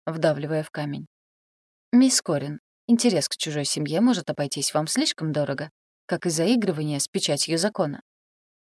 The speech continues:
Тень, покрывавшая мою руку, заставила ее приподнять. Со стороны могло показаться, что лорд Агрен намерен всего лишь учтиво ее поцеловать, но я понимала, что он рассматривает татуировку, нанесенную Мадлен. Хозяин гиблого колодца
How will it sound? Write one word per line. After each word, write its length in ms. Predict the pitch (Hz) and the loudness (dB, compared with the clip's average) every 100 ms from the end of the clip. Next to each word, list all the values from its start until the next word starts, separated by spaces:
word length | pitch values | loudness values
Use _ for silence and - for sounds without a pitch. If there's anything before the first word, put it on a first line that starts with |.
| _ | _
Тень, 280 | - 165 175 | -2 0 -2
покрывавшая 640 | 208 - 156 151 - 160 151 | -6 -4 -2 -2 0 0 0
мою 200 | 143 139 | 0 -2
руку, 260 | 170 208 - _ _ | -4 -8 -10 _ _
заставила 500 | 202 185 - 170 202 | 0 0 2 2 4
ее 180 | 247 240 | 4 4
приподнять. 640 | 240 196 160 147 135 - - _ _ _ | 0 -4 -4 -4 -6 -8 -14 _ _ _
Со 160 | - 190 | -4 -2
стороны 380 | - 170 165 226 | 0 0 2 4
могло 260 | 190 151 | 4 0
показаться, 540 | 147 151 156 170 190 190 | -4 -6 -2 0 0 -2
что 220 | - 156 | -4 -4
лорд 260 | 147 139 139 | -4 -4 -4
Агрен 380 | 139 175 226 - _ _ - | -2 -2 -2 -4 _ _ 0
намерен 420 | 175 170 190 240 | 2 4 4 2
всего 260 | - 180 160 | 2 0 0
лишь 220 | 151 165 | 0 -2
учтиво 480 | 151 - - 147 190 | -2 -4 -4 -2 0
ее 200 | 202 151 | 0 -2
поцеловать, 640 | 143 - 196 175 123 - _ _ _ - | -4 -2 0 -2 -4 -8 _ _ _ 4
но 60 | |
я 120 | 254 | 4
понимала, 440 | 240 247 262 254 151 | 6 6 6 4 2
что 180 | - 160 | -2 -2
он 100 | 147 | -2
рассматривает 680 | 139 - 151 - 151 139 - | -2 -2 -4 -2 -4 -6 -12
татуировку, 600 | - 151 147 165 - 214 | -8 -4 -2 -4 -2 0
нанесенную 580 | 175 151 - 151 147 151 | 0 0 0 0 0 0
Мадлен. 400 | 156 151 143 135 _ _ _ _ _ _ _ _ - | -2 -2 -6 -8 _ _ _ _ _ _ _ _ -4
Хозяин 480 | - 214 185 170 160 | 0 4 4 2 0
гиблого 380 | 165 160 151 | 0 0 -2
колодца 520 | - 156 190 226 - | -2 -2 -2 -2 -6